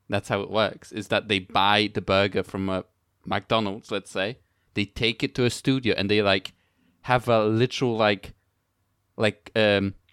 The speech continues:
like, makeup guy, like, makeup food guy, and he does food photography, and he, like, m-, assembles the burger again and makes it look nice,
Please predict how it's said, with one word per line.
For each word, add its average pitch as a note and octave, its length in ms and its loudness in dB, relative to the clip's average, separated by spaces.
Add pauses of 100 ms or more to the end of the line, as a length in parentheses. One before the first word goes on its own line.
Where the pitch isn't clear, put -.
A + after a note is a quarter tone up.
(480)
like, A2 240 -2
makeup A2 580 2
guy, F#2+ 460 -8 (100)
like, F#2+ 240 -4
makeup G#2 420 -2
food A2 320 -8
guy, F2 420 0
and F#2+ 160 -4
he A2 120 0
does G#2+ 240 0
food A#2+ 260 -8
photography, F#2+ 640 -8
and F#2 120 -2
he, A2 120 0
like, G2+ 320 0 (920)
m-, A#2 180 2 (100)
assembles A2+ 680 -2
the A2+ 100 -2
burger A2 460 -2
again F#2+ 360 -4
and G2 140 -4
makes G2+ 240 -8
it F#2+ 80 -16
look G#2+ 240 -12
nice, F#2 440 -10